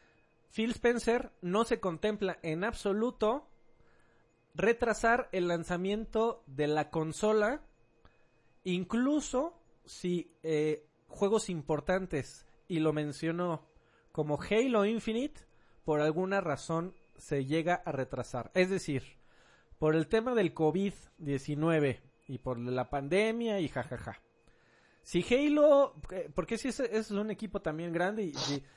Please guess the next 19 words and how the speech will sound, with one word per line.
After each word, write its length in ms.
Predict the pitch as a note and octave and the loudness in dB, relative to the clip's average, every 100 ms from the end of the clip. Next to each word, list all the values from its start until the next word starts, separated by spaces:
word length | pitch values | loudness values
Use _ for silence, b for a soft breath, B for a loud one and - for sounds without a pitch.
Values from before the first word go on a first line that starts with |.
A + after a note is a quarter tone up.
| - | -20
si, 360 | - E3 D#3+ E3 | -2 4 4 4
si 440 | - E3 D#3+ D#3+ D#3 | 0 0 2 2 2
three 120 | C#4 | -2
four 200 | B3 C4 | -2 -2
three 180 | B3+ B3 | 2 4
aplica 340 | A3+ A#3+ - A#3 | 4 2 0 4
la 120 | G3 | 4
Naughty 220 | G3 G#3 | 4 2
Dog 160 | G3+ G#3+ F3+ | 4 2 2
y 60 | |
dice, 200 | F#3 G3 | -2 -2
"No 160 | F#3 F#3+ | -2 -2
queremos 240 | G3 G3 | -4 -4
sacar 340 | F3 D#3+ F#3+ F#3 | -4 -2 -2 0
Halo 300 | F#3 F#3 F3+ | 0 0 0
porque 260 | D#3 C3+ D#3 | -2 -2 -2
los 140 | C#3 | -2
spoilers", 800 | C#3 - G3 G#3 F#3 C4+ - - _ _ _ _ _ _ _ _ _ _ - | -6 -2 2 4 4 2 -4 -14 _ _ _ _ _ _ _ _ _ _ 0
eh, 640 | D3 C#3+ C#3+ C#3+ C#3+ C#3+ | 4 4 4 4 2 0